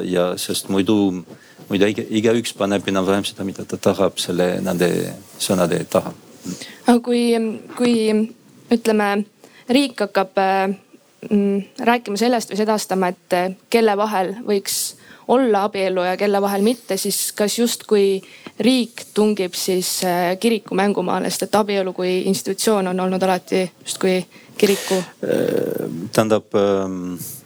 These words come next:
Speaker 1: kirik ei ole kunagi ütelnud, et, et abielu ei oleks <clears throat> üldse seotud, äh, riigiga. Ja näiteks üks, ähm, üks näide sellest on see, et, ähm,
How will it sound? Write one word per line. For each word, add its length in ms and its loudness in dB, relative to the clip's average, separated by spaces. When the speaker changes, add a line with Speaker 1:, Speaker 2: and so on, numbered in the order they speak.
Speaker 1:
kirik 300 2
ei 100 0
ole 140 0
kunagi 360 0
ütelnud, 460 0
et, 220 -2
et 260 -6
abielu 600 0
ei 120 0
oleks 500 -2
<clears throat> 500 -8
üldse 300 0
seotud, 800 -2
äh, 1400 -2
riigiga. 540 2
Ja 160 2
näiteks 500 0
üks, 240 -2
ähm, 800 0
üks 220 -2
näide 260 2
sellest 480 -2
on 120 -6
see, 420 0
et, 260 -8
ähm, 280 2